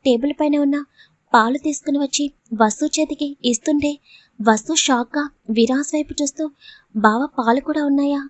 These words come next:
అని అంటుంటే, "ఇది కూడా ఒక ఆచారమే కదా, దీనికి కూడా ఏదో ఒక ప్రయోజనం ఉండే ఉంటుంది,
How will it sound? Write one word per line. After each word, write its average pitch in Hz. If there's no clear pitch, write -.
అని 285
అంటుంటే, 285
"ఇది 226
కూడా 294
ఒక 262
ఆచారమే 285
కదా, 285
దీనికి 240
కూడా 285
ఏదో 233
ఒక 285
ప్రయోజనం 277
ఉండే 240
ఉంటుంది, 277